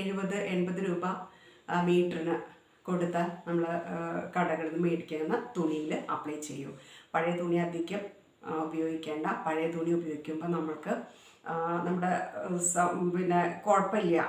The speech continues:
തെറ്റിയാലും കുഴപ്പമില്ല, അങ്ങനെ ഒരു ചിന്ത വരും.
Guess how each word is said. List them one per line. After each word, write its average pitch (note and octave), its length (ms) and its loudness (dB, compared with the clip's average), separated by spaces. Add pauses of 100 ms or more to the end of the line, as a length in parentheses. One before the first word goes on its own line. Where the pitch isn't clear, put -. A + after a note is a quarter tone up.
(280)
തെറ്റിയാലും G3 640 4
കുഴപ്പമില്ല, E3+ 560 2 (320)
അങ്ങനെ G#3+ 320 4
ഒരു F3 180 0
ചിന്ത D3+ 260 -8 (120)
വരും. - 240 -10